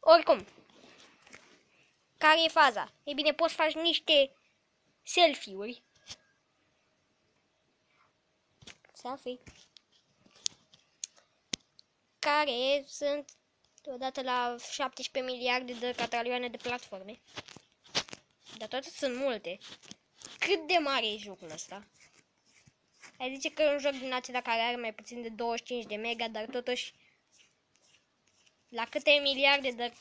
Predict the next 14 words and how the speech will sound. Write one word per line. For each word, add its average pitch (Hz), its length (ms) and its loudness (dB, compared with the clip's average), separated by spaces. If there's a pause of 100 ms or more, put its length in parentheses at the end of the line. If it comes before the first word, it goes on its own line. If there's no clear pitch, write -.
(160)
catralioane 254 680 -4
de 233 100 -8
platforme 247 720 -4 (1080)
sunt? 254 460 -8 (360)
Adică, 262 280 -4
serios 294 420 6
acum, 202 340 -10 (140)
primul 311 300 0
selfie 294 340 4
a 277 40 2
fost 285 180 -2
la 285 100 0
platforma 254 680 -2
opta 202 340 -8